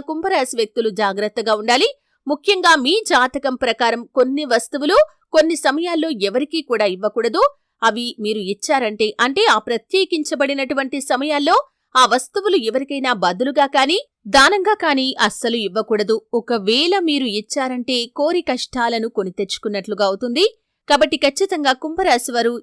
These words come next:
ఈ విషయాన్ని గమనించాలి. అలాగే ముఖ్యంగా ప్రతిరోజు మీరు దీపారాధన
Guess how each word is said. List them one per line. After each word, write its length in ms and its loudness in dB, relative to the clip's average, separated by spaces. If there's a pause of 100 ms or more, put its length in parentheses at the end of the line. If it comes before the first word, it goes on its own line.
ఈ 40 -4 (100)
విషయాన్ని 520 -4
గమనించాలి. 600 -2 (380)
అలాగే 340 4
ముఖ్యంగా 400 2 (120)
ప్రతిరోజు 640 2 (120)
మీరు 180 2 (460)
దీపారాధన 680 4